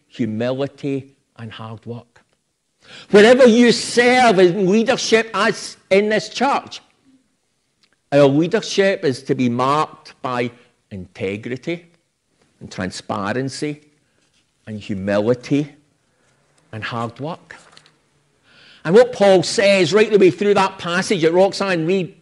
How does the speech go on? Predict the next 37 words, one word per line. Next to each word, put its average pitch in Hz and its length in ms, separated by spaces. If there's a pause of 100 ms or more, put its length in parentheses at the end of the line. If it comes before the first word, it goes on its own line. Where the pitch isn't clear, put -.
(120)
read 175 320
was, 175 200 (460)
he 190 120
was 180 140
saying, 202 540
"As 185 140
a 220 60
leader, 220 380
my 170 220
motives 226 640
are 180 240
pure, 208 580 (540)
my 170 160
methods 185 680
are 185 120
above 160 560
board, 185 520 (680)
and 139 80
my 139 120
message 139 560
is 143 80
truthful." 127 540 (1400)
And 180 100
that's 214 180
what 196 160
we 170 300
have 156 200
got 165 360
to 185 80
be 175 140
able 175 180
to 170 140
say 170 200
too. - 300 (1040)
Wherever 185 340
we 185 220
serve, 185 680